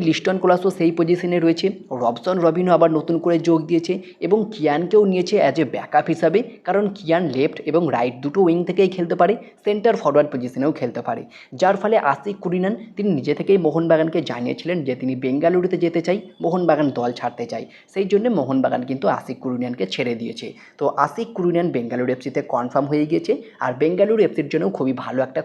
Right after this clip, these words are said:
কোয়ালিটি সাইনিং হয়ে গেল এই মরশুমে। আবারও কিন্তু বেঙ্গালুরু এফসিতেই যোগ দিলেন আশিক কুরুনিয়ান। আর মোহনবাগানে আশিক কুরুনিয়ানের পরিবর্তে maybe তাকে রিপ্লেস করার জন্য কিন্তু লিস্টন, কিয়ান এবং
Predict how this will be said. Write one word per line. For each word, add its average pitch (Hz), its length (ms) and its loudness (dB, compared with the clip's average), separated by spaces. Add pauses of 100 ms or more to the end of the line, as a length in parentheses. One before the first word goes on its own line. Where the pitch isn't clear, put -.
কোয়ালিটি 143 440 2
সাইনিং 123 260 -4 (100)
হয়ে 120 200 -6
গেল 143 100 -2 (160)
এই 120 160 -4
মরশুমে। 117 360 -10 (340)
আবারও 151 300 4
কিন্তু 185 140 -4 (120)
বেঙ্গালুরু 120 460 -2
এফসিতেই 127 380 -8
যোগ 120 180 -4
দিলেন 143 160 -2 (340)
আশিক 160 220 -4 (100)
কুরুনিয়ান। 120 380 -6 (300)
আর 123 60 -2 (100)
মোহনবাগানে 170 500 2 (100)
আশিক - 220 -6
কুরুনিয়ানের 127 440 0
পরিবর্তে 123 380 -2 (120)
maybe 135 240 -2 (300)
তাকে 160 260 -6
রিপ্লেস 185 360 2
করার 131 260 0
জন্য 127 220 -4
কিন্তু 143 160 -4 (140)
লিস্টন, 147 340 -2 (280)
কিয়ান 190 300 0 (140)
এবং 147 120 2